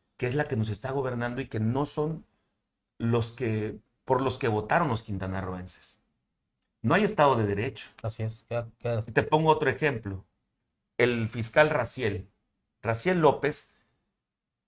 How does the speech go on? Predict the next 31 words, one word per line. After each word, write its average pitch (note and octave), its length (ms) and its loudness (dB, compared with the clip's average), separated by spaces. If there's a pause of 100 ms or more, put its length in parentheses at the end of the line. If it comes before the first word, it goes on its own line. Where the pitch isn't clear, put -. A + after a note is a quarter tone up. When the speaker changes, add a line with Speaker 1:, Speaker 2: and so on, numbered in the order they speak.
(120)
Speaker 1:
¿qué F#3+ 160 8
fue G#3 180 8
el A3 60 6
primer E3+ 340 4
acto - 340 0
que D#3 100 -4
hizo D#3 160 -4
Raciel C3+ 380 -2
López C3+ 320 -4
cuando G#2 520 -2 (300)
lo, G#2+ 240 2
lo A#2 120 2
nombran C3 300 0
encargado A2+ 400 0
del G#2 160 -4
despacho? - 480 -12 (760)
Se - 240 0
reúne C#3 720 4
con C#3+ 180 0
la G#2+ 140 2
madre, A#2+ 760 2
esta A2+ 640 0
señora G#2+ 500 -2
que G#2+ 100 -8
estaba G#2+ 360 2
haciendo A2+ 360 2
huelga A#2 320 2
fuera A2+ 180 -2
de A#2 60 2
la A#2 100 0
fiscalía. D3 680 -2